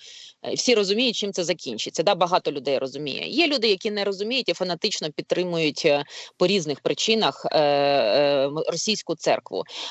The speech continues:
Але саме на них, власне кажучи, і повинна, е, робити і просвітницьку, і заборонну діяльність правоохоронні органи. Інші віряни,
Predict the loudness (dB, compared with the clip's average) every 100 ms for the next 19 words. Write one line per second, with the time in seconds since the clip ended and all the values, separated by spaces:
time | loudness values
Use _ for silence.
0 | 0 4 6 4 2 0 0 -2 -2 -2
1 | -4 -2 -2 -2 -4 -2 0 0 -4 -4
2 | -6 -4 -4 -4 -4 0 2 2 2 2
3 | 2 2 2 0 0 -2 0 0 0 0
4 | 0 0 -4 -4 0 0 -2 -12 -4 2
5 | 4 4 2 4 4 2 -4 -4 0 2
6 | 2 -2 -6 -6 -2 0 0 0 0 0
7 | 0 0 0 -2 0 0 0 -4 -8 -10
8 | -16 -2 0 0 0 2 4 4 0 -6